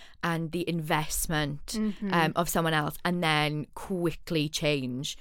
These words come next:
Speaker 1: your
Speaker 2: Yeah.
Speaker 1: marketing tactics because they're no longer seen as viable anymore.
Speaker 2: Yeah, absolutely. So going off of now, we've had, like, a solid conversation. Okay, what is a fangirl?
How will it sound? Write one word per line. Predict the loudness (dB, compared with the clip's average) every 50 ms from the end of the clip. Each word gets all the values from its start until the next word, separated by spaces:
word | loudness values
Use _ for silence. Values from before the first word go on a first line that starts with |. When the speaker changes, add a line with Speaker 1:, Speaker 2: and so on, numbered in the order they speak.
| -12
Speaker 1:
your | -8 -6 -2 2 2 4
Speaker 2:
Yeah. | 4
Speaker 1:
marketing | 4 0 0 -2 -4 -4 -4 -4
tactics | -2 -2 -4 -4 -4 -4 -4 -4 -2
because | -6 -4 -4 -2 0
they're | 2 2 2
no | 2 0 0
longer | 0 -2 -4 -4 -6
seen | -4 -4 -4 -4
as | -4 -4
viable | -4 -4 -4 -2 -4 -4 -4 -4 -6 -4
anymore. | -4 -4 -2 -2 -4 -4 -6 -6 -8 -10 -12 -16 -4 -2 2 2
Speaker 2:
Yeah, | 2 2 2 2 0 -2 -2 -4 -4
absolutely. | -6 -6 -6 -6 -8 -8 -6 -8 -8 -8 -8 -8 -8 -8 -10 -12 -16 -16 -16 -16 -16 -18 -18 -16 -12
So | -4 -2 0 0 0 0 -4 -6 -12 -14 -12 -4 0
going | 0 0 2 2 0
off | 0 0 0
of | -2 -2 0 0 -2 -2 -2
now, | -4 -4 -2 -2 -2 -2
we've | -4 -4 -4
had, | -4 -6 -6 -6 -6
like, | -8 -8
a | -10
solid | -10 -4 -2 0 -2 0 -2
conversation. | -2 -4 -4 -4 -6 -8 -6 -6 -8
Okay, | -8 -8 -8 -10 -10 -6
what | -8 -4 -4
is | -4 -6
a |
fangirl? | -6 -8 -8 -6 -6 -4 -4 -2 -2 -2 -2 -4 -4 -6